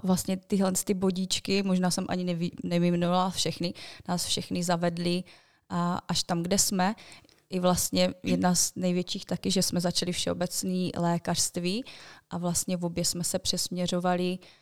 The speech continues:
a, na zuby, takže jsme vlastně dělali tříletou nástavbu a, a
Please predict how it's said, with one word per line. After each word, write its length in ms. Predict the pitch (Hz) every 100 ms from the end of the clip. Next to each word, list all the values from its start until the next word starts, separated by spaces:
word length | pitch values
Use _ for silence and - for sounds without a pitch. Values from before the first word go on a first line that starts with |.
| _ _ -
a, 400 | 175 175 175 107
na 460 | 180 180 170 170 -
zuby, 600 | 180 170 175 160 170 202 359 - _ _ _
takže 240 | - 170 175
jsme 200 | - 175
vlastně 460 | 180 - - 180 180
dělali 420 | 180 175 170 175
tříletou 960 | - - 165 165 - _ - 175 175
nástavbu 920 | 175 170 156 - 170 160 170 170 196 254 - _ _ - -
a, 600 | 175 170 165 165 165 165 - -
a 420 | 190 170 165 165